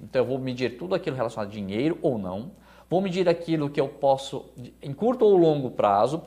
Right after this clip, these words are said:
aquelas informações de itens com base no passado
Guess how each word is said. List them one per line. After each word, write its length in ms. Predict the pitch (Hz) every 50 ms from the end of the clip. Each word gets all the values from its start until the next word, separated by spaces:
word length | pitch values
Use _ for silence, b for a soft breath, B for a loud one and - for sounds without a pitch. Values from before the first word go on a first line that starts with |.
| B B B B -
aquelas 380 | 147 151 151 185 208 220 196
informações 920 | 208 208 202 - 196 190 180 175 165 160 - - - 156 156 156 147 151 B B B B B
de 180 | 139 135 156 160
itens 540 | 156 143 139 - 131 117 113 - b b b b b _ - - 131 - -
com 200 | - 180 180 165
base 380 | 143 131 120 113 110 107 120
no 120 | 120 123 123
passado 680 | - - 135 135 - - 151 147 165 202 220 247 269